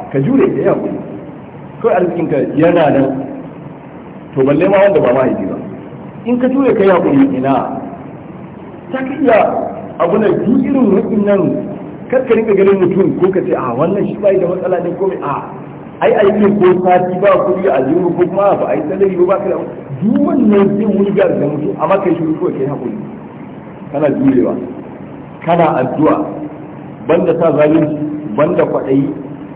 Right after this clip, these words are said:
banda ha'inci, banda wuce gona da iri a duk inda ka rike amana. Kar ka wuce gona da iri, ko amanar waye, ko amanar gida ne, ko amanar mutanen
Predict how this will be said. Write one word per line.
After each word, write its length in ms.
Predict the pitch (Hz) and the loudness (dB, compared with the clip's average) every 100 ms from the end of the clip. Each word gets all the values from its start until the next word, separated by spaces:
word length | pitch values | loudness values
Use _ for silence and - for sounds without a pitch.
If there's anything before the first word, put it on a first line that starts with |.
| - - | -14 -6
banda 320 | 151 175 180 143 | 2 2 4 4
ha'inci, 520 | 151 180 180 175 - - - - - - - - - - | 2 2 0 -2 -6 -10 -14 -14 -16 -16 -18 -16 -14 -2
banda 340 | 156 190 190 175 | 2 4 4 4
wuce 280 | 170 175 | 4 4
gona 300 | 170 160 175 | 2 4 4
da 80 | 165 | 4
iri 260 | 165 165 175 | 2 2 4
a 100 | 147 | 2
duk 340 | 139 170 - 262 | 0 -2 -2 4
inda 380 | 208 208 - - - - - - - - - - - - | 6 6 6 4 0 -4 -6 -10 -12 -14 -14 -16 -10 0
ka 60 | 156 | 2
rike 180 | 156 | 4
amana. 400 | - 117 123 117 - - - - - - - | 2 0 0 0 -4 -10 -12 -14 -16 -14 -6
Kar 160 | 156 | -2
ka 60 | 147 | -2
wuce 160 | 135 135 | -2 0
gona 220 | 120 120 | 2 2
da 80 | 110 | 0
iri, 260 | 104 101 - | -4 -4 -2
ko 100 | 147 147 | -2 0
amanar 320 | 131 135 123 110 | 0 0 0 -2
waye, 240 | 110 123 139 - | 0 0 0 -2
ko 160 | 156 | -2
amanar 320 | 147 135 139 131 110 107 | -2 -2 -2 -2 -4 -4
gida 220 | 123 143 | -2 -2
ne, 140 | 139 110 - | -2 -4 -2
ko 80 | 156 | -2
amanar 320 | 139 135 143 127 | -2 -2 -2 -2
mutanen 640 | 127 - 131 127 143 | -4 -4 -4 -2 -2